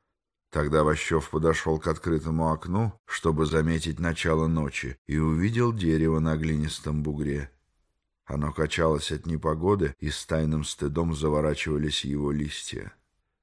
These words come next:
Где-то, наверное, в саду совторгслужащих, томился духовой оркестр.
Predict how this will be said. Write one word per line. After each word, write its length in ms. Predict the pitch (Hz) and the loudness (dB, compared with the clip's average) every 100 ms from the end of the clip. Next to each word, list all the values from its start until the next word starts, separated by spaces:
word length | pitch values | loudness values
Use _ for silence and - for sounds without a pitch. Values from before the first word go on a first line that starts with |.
| _ _ | _ _
Где-то, 720 | - 71 67 92 104 71 64 - _ _ - | -8 -6 0 0 0 -4 -8 -12 _ _ -6
наверное, 540 | 69 69 73 73 76 | -2 2 2 2 0
в 40 | 71 | -2
саду 360 | - 71 73 | -4 -4 -4
совторгслужащих, 1300 | - 71 - 73 65 - 78 92 73 - - 64 - | -4 -8 -6 -6 -8 -6 -4 -4 -6 -8 -10 -12 -14
томился 480 | - 73 71 67 - | -6 -2 -2 -4 -4
духовой 480 | 71 71 73 71 71 | -6 -4 -4 -2 -2
оркестр. 600 | 71 - 69 - - - | -4 -4 -8 -8 -14 -18